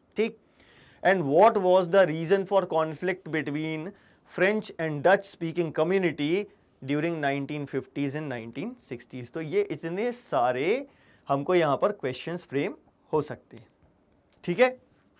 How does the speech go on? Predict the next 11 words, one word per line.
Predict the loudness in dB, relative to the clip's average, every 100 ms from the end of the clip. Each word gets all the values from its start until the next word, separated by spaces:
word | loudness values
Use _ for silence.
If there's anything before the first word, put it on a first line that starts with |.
| _ _ _ -20 -20 -20 -20 _
ये | 6 8
तो | 12
हो | 10
गई | 10 8
बेल्जियम | 8 6 2
की | 2 -4
स्टोरी। | 2 2 2 -6 -20 _ _ -20 _ _ 6
अब | 8
हम | 10 10
आते | 8 8 2
हैं | 2